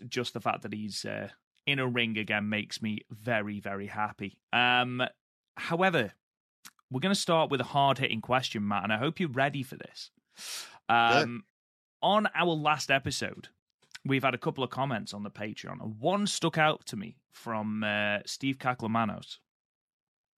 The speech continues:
Speaker 1: So, now, question time, he says. "Has Rob and or Matt tried the Iron Maiden Trooper beer?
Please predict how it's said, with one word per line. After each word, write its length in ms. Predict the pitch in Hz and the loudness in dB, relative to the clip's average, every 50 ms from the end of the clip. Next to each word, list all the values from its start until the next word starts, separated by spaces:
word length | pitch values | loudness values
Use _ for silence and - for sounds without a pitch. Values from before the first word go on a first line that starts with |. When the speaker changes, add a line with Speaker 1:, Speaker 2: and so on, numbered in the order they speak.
| - - - | -20 -14 -8
Speaker 1:
So, 300 | - - - 127 98 - - _ _ _ _ _ _ - - - - - _ - | -4 0 2 2 0 0 -4 _ _ _ _ _ _ -20 -20 -20 -20 -18 _ -2
now, 320 | 147 180 180 135 104 - _ _ _ _ _ _ _ _ _ _ | 2 2 2 2 0 -4 _ _ _ _ _ _ _ _ _ _
question 480 | - - 190 190 180 - - - 143 123 | -2 2 4 4 4 2 -2 -6 -6 -4
time, 340 | - - 104 95 90 92 90 _ _ | -4 -2 -2 -4 -4 -6 -12 _ _
he 160 | - 113 110 | -8 -6 -4
says. 400 | - - 123 92 90 - - - _ _ _ _ _ _ _ _ - - - - - - - | -2 0 0 0 -2 -4 -8 -12 _ _ _ _ _ _ _ _ -20 -20 -20 -20 -20 -20 -8
"Has 300 | - - 214 247 269 214 | 0 2 2 2 2 0
Rob 380 | 170 139 127 107 101 104 101 - _ _ _ _ - | -2 -4 -2 -2 -2 -2 -4 -8 _ _ _ _ 0
and 240 | 147 170 180 180 | 2 2 2 2
or 160 | 160 151 139 127 | 0 0 0 0
Matt 520 | 127 151 170 143 101 - - - - - _ _ _ _ _ | 0 -2 -2 -2 -2 -4 -8 -10 -14 -14 _ _ _ _ _
tried 260 | - - 151 151 151 | -2 2 2 2 2
the 140 | - 135 - - | 0 -2 -2 2
Iron 320 | 135 160 170 180 185 185 | 2 4 4 2 2 2
Maiden 380 | 170 147 127 117 101 113 113 107 | 4 4 2 2 0 -4 -6 -6
Trooper 460 | - - - - 175 185 - - 127 | -8 -8 -2 0 0 0 0 0 -4
beer? 320 | 110 98 101 87 82 80 | -2 -2 -4 -6 -8 -10